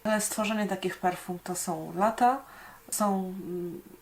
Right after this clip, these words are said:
to jest bardzo dużo pracy, bardzo wielu osób i to po prostu trwa, trwa i trwa.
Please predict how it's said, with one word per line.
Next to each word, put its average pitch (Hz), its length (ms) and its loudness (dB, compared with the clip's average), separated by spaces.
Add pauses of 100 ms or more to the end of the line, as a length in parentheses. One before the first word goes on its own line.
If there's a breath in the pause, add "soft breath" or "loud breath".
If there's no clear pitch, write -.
to 208 140 0
jest 196 340 -2
bardzo 226 440 4
dużo 208 260 0
pracy, 208 420 -2
bardzo 202 280 0
wielu 190 280 0
osób 190 420 0
i 180 40 -8
to 185 220 -2
po 175 160 -6
prostu 175 340 -8
trwa, - 360 -6
trwa - 360 -4
i 170 80 -2
trwa. 277 400 2